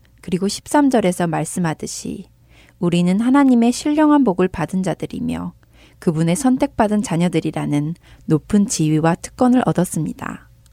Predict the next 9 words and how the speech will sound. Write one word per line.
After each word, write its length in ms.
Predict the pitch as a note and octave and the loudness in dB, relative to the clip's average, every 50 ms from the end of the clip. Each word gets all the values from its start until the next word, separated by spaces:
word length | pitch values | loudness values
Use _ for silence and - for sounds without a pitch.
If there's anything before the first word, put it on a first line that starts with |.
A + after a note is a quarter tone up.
| - - _ _ _ - - - _ _ _ _ _ _ _ _ - - - _ _ _ _ _ _ _ _ _ _ _ _ - _ _ _ _ _ _ _ - | -20 -20 _ _ _ -20 -20 -20 _ _ _ _ _ _ _ _ -20 -20 -20 _ _ _ _ _ _ _ _ _ _ _ _ -20 _ _ _ _ _ _ _ -2
이 160 | - G3+ A3 | 2 2 4
말씀을 500 | G#3+ F#3 E3 - - - A#3 A#3 B3 B3 | 4 4 2 2 2 2 4 4 4 4
통해 340 | A#3+ - A3 G3 G3 G3 G3 | 2 2 2 2 4 4 2
우리는 560 | F3 E3 E3+ E3 E3 D#3+ E3 E3 E3+ F3 - - | 2 2 2 2 2 2 2 2 0 -2 -2 -2
예수님의 540 | E3+ E3 - - F#3 F3 F3 E3+ E3 E3+ E3+ | -2 -2 0 0 0 0 2 0 0 -2 -2
진정한 560 | - - F3+ E3 D#3+ G3+ F3+ F3+ G3 G#3+ G#3+ | -4 -4 -4 -2 0 0 0 2 2 0 0
겸손이 460 | G3+ F#3 F3 E3+ - F3 E3 E3 E3+ | 0 0 -2 -2 -2 -2 -2 -2 -2
무엇을 480 | D#3+ D#3 D#3+ E3 F3+ G3 - - G3 F3 | 0 2 2 2 2 2 0 -2 -2 -2
의미하며 720 | D#3+ D3+ D#3 - B2+ C3 B2 - E3 E3 - - E3+ - | -2 -2 -4 -6 -8 -8 -6 -6 -6 -6 -6 -6 -8 -10